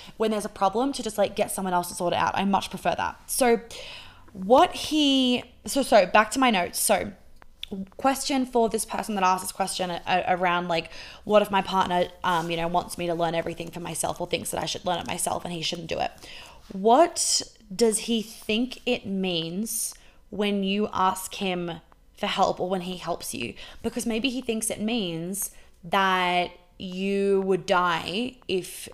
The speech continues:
you know, your light bulb blew when he wasn't home. And you're like, "I don't get, like, I can survive twenty-four hours without it."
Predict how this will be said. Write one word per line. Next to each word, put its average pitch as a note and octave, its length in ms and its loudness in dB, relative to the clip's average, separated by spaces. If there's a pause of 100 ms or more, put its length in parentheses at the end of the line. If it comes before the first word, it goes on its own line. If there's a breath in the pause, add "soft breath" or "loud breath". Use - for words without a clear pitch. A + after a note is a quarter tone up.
(520)
you G3+ 100 -2
know, F3+ 120 0
your F3+ 260 2
light E3+ 240 2
bulb E3 260 -2 (440)
blew F3 280 2
when F3 380 -6
he F#3 160 -4
wasn't E3+ 300 -4
home. F3+ 340 -8 (320 loud breath)
And G3+ 100 -4
you're G3+ 120 0
like, G3 300 -2
"I - 60 -2
don't G#3 140 -4
get, - 140 -12
like, G#3 280 -4
I G3 100 0
can G#3 200 -4
survive G#3 320 -2
twenty-four F3+ 340 -2
hours E3 220 0
without E3 260 -6
it." - 140 -2